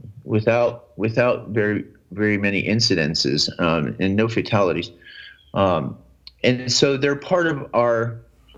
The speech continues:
tribe, or, or they're part of our c-, community. And so I'm continuing to work with those people also who, as they move through life, may run into problems or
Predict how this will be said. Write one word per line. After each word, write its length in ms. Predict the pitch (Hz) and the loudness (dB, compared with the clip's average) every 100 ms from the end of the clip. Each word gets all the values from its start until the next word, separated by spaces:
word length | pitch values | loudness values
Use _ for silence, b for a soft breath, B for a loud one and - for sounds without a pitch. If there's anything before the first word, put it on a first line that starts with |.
| - | -18
tribe, 520 | - - 175 113 90 | -8 -2 0 2 0
or, 140 | 92 - | -4 -4
or 220 | 101 110 | -4 -2
they're 120 | 123 | -2
part 280 | 123 156 151 | 0 0 2
of 100 | 135 | 0
our 180 | 120 117 | 0 -4
c-, 120 | - - | -14 -12
community. 680 | - 139 160 160 98 71 B B B B B _ | -8 -2 0 0 -2 -4 B B B B B _
And 120 | 120 | -4
so 300 | 117 151 143 | 2 2 2
I'm 120 | 143 139 | 0 -4
continuing 560 | 151 - 180 160 147 | -4 -2 -2 0 -2
to 120 | 139 139 | 0 0
work 300 | 135 131 135 | 0 -2 -6
with 120 | 123 | 0
those 260 | 151 170 | 0 0
people 380 | - 139 131 117 | -2 -2 0 0
also 640 | 90 127 127 113 95 95 - B B B B B _ | 2 0 0 0 2 0 -8 B B B B B _
who, 400 | 131 123 120 120 | 0 2 2 0
as 240 | 104 120 117 | 0 0 2
they 120 | 113 | 0
move 260 | 117 117 117 | 0 -2 -2
through 220 | 120 110 | 0 2
life, 400 | 107 104 110 - | 2 2 0 -2
may 140 | 104 | -2
run 220 | 104 104 | 0 0
into 180 | 104 104 | -2 -4
problems 680 | - 110 104 104 104 107 113 | -2 2 2 0 -2 -4 0
or 340 | 101 78 80 | 0 2 0